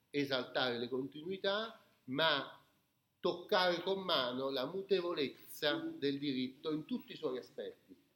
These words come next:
negli aspetti ordinamentali, negli aspetti legislativi, legislazioni, e poi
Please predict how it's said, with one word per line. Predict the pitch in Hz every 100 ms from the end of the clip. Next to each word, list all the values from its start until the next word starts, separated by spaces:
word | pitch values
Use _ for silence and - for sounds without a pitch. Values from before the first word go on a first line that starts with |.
| - -
negli | 135 147 147
aspetti | 147 - 147 - 156
ordinamentali, | 160 139 139 - - - 175 165 180 202 233 254 - _ _ _ _ -
negli | 151 180 175
aspetti | 151 - 180 160 - 147 127 131
legislativi, | 180 185 160 147 135 123 117 123 165 135
legislazioni, | 117 - - - - 101 - 139 175 220 - - - _
e | 285 -
poi | - 160 139 185 233